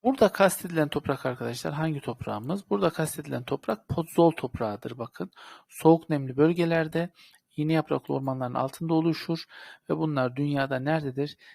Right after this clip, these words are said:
Sibirya, Kuzey Avrupa, İskandinavya Yarımadası, İsveç, Norveç, Finlandiya, Kanada, Ant Dağları'nın arkadaşlar iğne yapraklı görülen alanlarda yükseklerinde gözükecektir. O halde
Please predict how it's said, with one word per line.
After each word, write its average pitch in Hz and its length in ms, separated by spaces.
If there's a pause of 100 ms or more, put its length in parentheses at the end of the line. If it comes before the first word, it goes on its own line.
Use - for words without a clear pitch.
Sibirya, 123 580 (120)
Kuzey 143 320
Avrupa, 135 400
İskandinavya 139 840
Yarımadası, 117 760
İsveç, - 380
Norveç, 123 340
Finlandiya, 123 420
Kanada, 123 420 (440)
Ant 160 260
Dağları'nın 127 520
arkadaşlar 120 440
iğne 135 240
yapraklı 131 440
görülen 127 400
alanlarda 120 540
yükseklerinde 120 680 (420)
gözükecektir. 131 840 (260)
O 180 80
halde 147 460